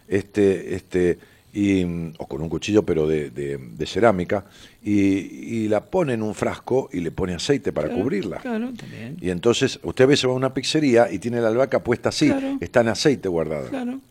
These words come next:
Speaker 1: Pero, pero, pero en frisada.
Speaker 2: Ah, pero es
Speaker 1: Nunca
Speaker 2: increíble
Speaker 1: lo
Speaker 2: que la gente compre la albahaca, la puede tener en un tacho de, de plástico, eso que viene en la, la, ¿cómo es? La,
Speaker 1: La pintura.
Speaker 2: la pintura, o una lata de esa que de
Speaker 1: Sí, no
Speaker 2: vieja.
Speaker 1: importa, sí.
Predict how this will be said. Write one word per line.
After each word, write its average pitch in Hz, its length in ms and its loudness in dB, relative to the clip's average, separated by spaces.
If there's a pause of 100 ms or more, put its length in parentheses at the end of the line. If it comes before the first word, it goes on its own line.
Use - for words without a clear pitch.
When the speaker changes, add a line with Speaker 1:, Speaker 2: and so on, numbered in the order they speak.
(320)
Speaker 1:
Pero, 80 440 -4
pero, 78 400 -6
pero 76 220 -6
en 73 80 -12
frisada. 185 680 2
Speaker 2:
Ah, 107 120 -8
pero 101 140 -4
es 120 100 -6
Speaker 1:
Nunca 123 160 -2
Speaker 2:
increíble 135 260 6
Speaker 1:
lo 117 60 2
Speaker 2:
que 110 80 0
la 104 100 -2
gente 123 300 -2
compre 110 320 -2
la 101 100 -2
albahaca, 143 300 0
la 107 100 0
puede 131 180 2
tener 131 200 0
en 123 80 0
un 113 160 0
tacho 143 520 0
de, 98 300 -12
de 104 140 -4
plástico, 143 500 -2
eso 127 140 0
que 120 80 2
viene 123 180 2
en 120 80 -2
la, 117 180 0
la, 107 320 -2
¿cómo 139 200 0
es? 220 200 -2
La, 104 360 -2
Speaker 1:
La - 100 -4
pintura. 135 340 0
Speaker 2:
la 117 120 0
pintura, 170 580 4
o 110 80 0
una 143 300 6
lata 151 540 4 (600)
de - 140 -4
esa 120 240 -2
que 107 180 0
de 107 280 2
Speaker 1:
Sí, 120 80 2
no - 40 6
Speaker 2:
vieja. 165 220 6
Speaker 1:
importa, 107 320 4
sí. - 140 -14